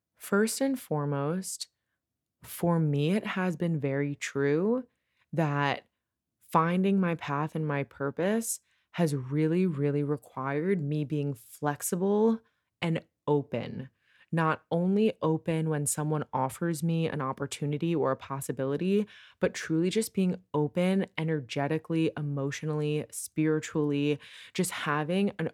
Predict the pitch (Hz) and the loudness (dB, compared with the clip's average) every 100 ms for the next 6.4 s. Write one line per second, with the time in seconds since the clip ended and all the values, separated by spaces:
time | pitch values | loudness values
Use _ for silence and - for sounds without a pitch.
0 | - 151 147 170 160 - 131 135 175 - | 0 0 0 0 -2 -4 -4 2 2 0
1 | - - - 165 165 147 - 147 - 160 | -4 -20 -6 0 2 0 0 -2 -2 -2
2 | 147 127 131 131 175 208 214 - - - | -2 -2 -2 -2 2 2 0 -4 -18 -6
3 | 175 160 156 - 135 165 165 180 180 170 | -2 0 -2 -6 -2 0 0 0 -2 -2
4 | 143 143 143 156 175 175 - 139 - 123 | -2 -2 0 0 -2 -2 -2 -4 -6 -2
5 | 160 151 165 160 156 - 151 143 139 131 | -2 0 -2 0 -2 -4 -4 -2 -2 -4
6 | 123 117 - 139 | -4 -6 -8 -10